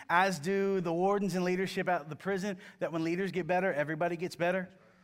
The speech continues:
And that if we can find leaders in the incarcerated church to be raised up in such a way, we can see transformation happen in one of the greatest ways that redemption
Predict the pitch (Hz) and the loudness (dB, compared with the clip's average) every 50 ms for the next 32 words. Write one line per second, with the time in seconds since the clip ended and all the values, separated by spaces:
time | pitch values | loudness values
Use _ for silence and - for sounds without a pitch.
0 | _ _ - - 170 165 165 156 139 135 175 196 196 190 220 196 185 - 190 180 | _ _ -6 -4 0 0 0 0 0 0 -2 -2 -2 -2 -2 -4 -2 0 0 2
1 | 175 165 160 151 156 156 160 175 185 202 208 214 214 - - - - - _ _ | 2 2 0 0 0 0 0 -2 -2 -2 -2 -4 -6 -8 -12 -18 -20 -20 _ _
2 | - 160 156 156 147 147 - 175 165 165 - - 170 175 175 165 156 - - 170 | -10 -6 -4 -4 -4 -4 -2 -2 -2 -2 -4 -6 -6 -4 -4 -6 -8 -6 -6 -6
3 | 170 175 170 - - - - - _ _ - - _ - - 156 147 143 143 147 | -6 -6 -8 -12 -14 -16 -16 -18 _ _ -20 -20 _ -10 -6 -4 -2 0 2 2
4 | 156 160 170 175 151 131 151 175 185 196 185 - - - - - - - - _ | 2 2 2 0 -2 0 2 2 2 2 0 -4 -12 -20 -20 -20 -20 -20 -16 _
5 | 147 151 - - 190 175 - - 160 151 165 170 180 165 151 170 - 180 156 - | -10 -10 -4 -2 -2 -2 0 -2 -2 0 2 2 2 0 -2 -4 -4 -6 -6 -6
6 | - 165 147 - - 165 147 - - 156 147 147 147 139 - 147 135 135 147 143 | -6 -8 -6 -6 -6 -6 -6 -6 -6 -4 -4 -4 -4 -4 -6 -4 -2 0 0 0
7 | 131 - 139 131 127 127 - - - - - - 143 143 143 143 147 147 143 135 | 0 -2 -4 -6 -6 -8 -14 -20 -20 -20 -14 -8 -6 -4 -2 -2 0 0 0 0
8 | 139 143 139 143 143 143 143 143 160 156 165 180 185 180 180 170 - 180 190 165 | 2 2 2 2 0 -2 -6 -6 -2 -2 0 0 0 -2 -2 -4 -4 -6 -6 -4
9 | 147 151 156 156 160 160 160 165 160 151 143 165 147 143 147 135 147 143 147 143 | -2 -2 0 0 0 0 -2 -2 -4 -6 -6 -6 -6 -6 -6 -4 -4 -4 -4 -6
10 | - - 143 139 139 139 | -8 -8 -6 -6 -6 -6